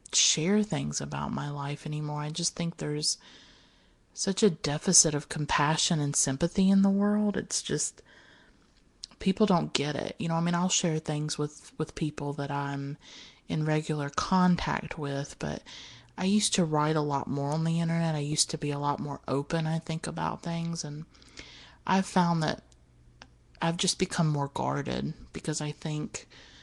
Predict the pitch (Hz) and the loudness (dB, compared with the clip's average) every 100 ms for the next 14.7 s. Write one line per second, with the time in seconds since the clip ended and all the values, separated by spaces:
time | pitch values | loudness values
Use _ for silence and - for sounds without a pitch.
0 | - - 190 202 - 190 196 - 160 156 | -18 -2 2 2 4 4 4 2 2 2
1 | 151 147 156 147 139 - 135 139 139 139 | 2 2 2 0 -4 -4 -2 -2 0 -2
2 | - 156 - 156 143 143 - 139 143 143 | -2 4 4 4 2 0 -2 -2 0 0
3 | 143 139 - - 143 147 139 139 139 135 | 0 -2 -2 -2 -2 -2 -2 -4 -2 -2
4 | 135 143 156 143 143 - - - - - | -2 0 0 0 -2 -2 -4 -8 -14 -14
5 | - - - 151 143 143 - 151 139 143 | -18 -20 -4 0 0 0 0 0 2 0
6 | 143 143 139 139 143 - 139 139 139 135 | 0 0 -2 -2 -2 0 0 0 -2 -2
7 | 135 135 - 135 139 135 139 139 120 139 | -4 -4 -2 0 0 0 -2 -4 -4 -4
8 | 135 135 131 127 131 - - - - - | -2 -2 -4 -4 -6 -8 -14 -20 -20 -20
9 | - - - - - - - - - - | -20 -20 -20 -20 -20 -20 -20 -20 -20 -16
10 | - 190 202 214 233 226 220 - 202 196 | -6 -4 0 6 8 8 8 4 0 -2
11 | - 196 202 196 160 185 202 196 - 151 | 0 2 4 2 4 6 6 6 4 0
12 | 147 147 - 151 - - 151 151 - 160 | -2 -2 -2 -2 -2 -4 -2 -2 -2 -2
13 | 160 151 151 151 151 151 - 151 151 151 | -2 -2 -2 -2 -4 -4 -4 -4 -6 -6
14 | 151 - 156 156 160 151 | -4 -2 -2 -2 -2 -2